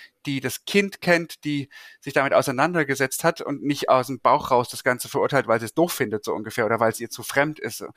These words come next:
dann haben sie tatsächlich geschafft, die Erzieherin also vor die Kamera zu holen, die dann eben nochmal aus ihrer Perspektive auf das Kind gesagt hat, wie viel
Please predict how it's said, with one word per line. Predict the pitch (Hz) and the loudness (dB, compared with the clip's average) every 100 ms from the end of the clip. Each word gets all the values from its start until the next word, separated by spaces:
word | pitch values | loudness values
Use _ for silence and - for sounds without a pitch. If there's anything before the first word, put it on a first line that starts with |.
| - - - | -14 -16 -6
dann | 139 | -2
haben | 127 156 | 0 -2
sie | |
tatsächlich | 160 143 156 165 - | -4 -4 -4 -6 -6
geschafft, | - 160 156 | -2 0 0
die | 156 | 0
Erzieherin | 92 - 180 156 131 123 | -2 -2 2 2 2 -2
also | - 117 123 | -2 -2 -4
vor | 135 | -4
die | 123 | -6
Kamera | - 131 123 113 | -2 -2 0 -2
zu | - 120 | -4 -6
holen, | 120 110 110 - - - - | -4 -4 -6 -14 -18 -18 -14
die | - | -4
dann | 120 120 101 | 0 0 0
eben | 127 135 | -2 -2
nochmal | 131 127 139 | -2 2 2
aus | 113 127 | 2 0
ihrer | 131 160 151 | 0 2 2
Perspektive | 151 143 139 - 156 123 | 0 -4 -8 -6 0 0
auf | |
das | 135 127 | 0 -4
Kind | 160 160 | -4 -4
gesagt | - 135 143 | -4 -2 0
hat, | 147 135 - 135 | 0 -2 -6 -10
wie | 147 | -8
viel | - 147 | -2 0